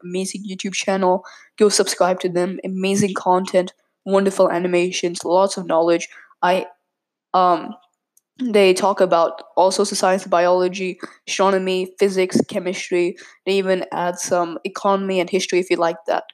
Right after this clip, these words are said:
if you like that. Uh, yeah, I use their videos, human history, uh, overpopulation. Yeah. I wanna also thank, uh, who else do I also wanna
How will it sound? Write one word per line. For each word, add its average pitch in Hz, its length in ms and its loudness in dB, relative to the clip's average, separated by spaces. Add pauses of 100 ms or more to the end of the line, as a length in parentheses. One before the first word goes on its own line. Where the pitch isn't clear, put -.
if 196 100 -12
you 180 60 -2
like 170 200 0
that. 175 260 0 (680)
Uh, 185 420 4 (140)
yeah, 175 160 4
I 185 160 2
use 202 400 -2
their 190 320 6 (360)
videos, 202 500 2
human 202 340 -2
history, 220 680 0 (1040)
uh, 175 280 4 (120)
overpopulation. 196 1040 0 (920)
Yeah. 185 180 2 (760)
I 208 120 2
wanna 208 260 4
also 214 280 4
thank, 196 360 0 (240)
uh, 175 320 4 (1040)
who 202 120 -2
else 185 200 0
do - 120 -8
I 90 120 -6
also - 540 -10
wanna - 360 -10